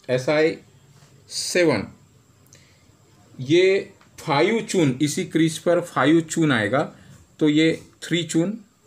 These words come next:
and टू चून, तो ये फ़ाइव चून का मार्क मैंने करके रखा है यहाँ पर। एसआई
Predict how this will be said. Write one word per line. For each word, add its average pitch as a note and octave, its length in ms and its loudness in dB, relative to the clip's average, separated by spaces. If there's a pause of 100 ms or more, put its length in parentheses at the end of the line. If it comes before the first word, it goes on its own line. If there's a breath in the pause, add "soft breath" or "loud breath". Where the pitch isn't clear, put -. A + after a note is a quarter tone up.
(140)
and C#3+ 220 -2 (240)
टू B2+ 120 -2
चून, G2+ 280 -8 (680)
तो D3 80 -2
ये C#3+ 120 0
फ़ाइव D3 340 0
चून D#3 360 -4 (500)
का C#3+ 100 0
मार्क B2+ 320 0
मैंने C3 220 0
करके B2 260 -2
रखा B2+ 240 -2
है A#2 120 2
यहाँ A2 160 -4
पर। - 240 -6 (1040 soft breath)
एसआई D#3 460 2